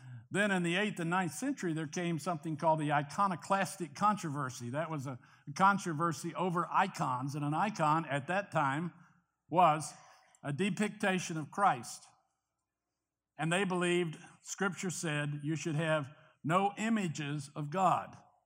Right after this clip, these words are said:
And so those who favored no images tried to defeat those who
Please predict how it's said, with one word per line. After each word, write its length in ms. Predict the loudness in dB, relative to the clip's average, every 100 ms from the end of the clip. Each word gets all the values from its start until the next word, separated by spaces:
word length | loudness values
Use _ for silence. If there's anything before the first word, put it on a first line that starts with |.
| _ _ _ _ _ _ _ _ _
And 100 | -8
so 180 | -2 0
those 400 | 2 4 4 2
who 260 | 0 0 0
favored 460 | 0 0 0 -2
no 220 | 0 0 0
images 760 | 0 0 0 -4 -6 -8 -14 -20 _ _ _ _ _ _
tried 400 | 2 6 6 4
to 80 | -2
defeat 460 | -2 0 0 0 0
those 440 | -2 0 -2 -4
who 380 | -2 0 2 0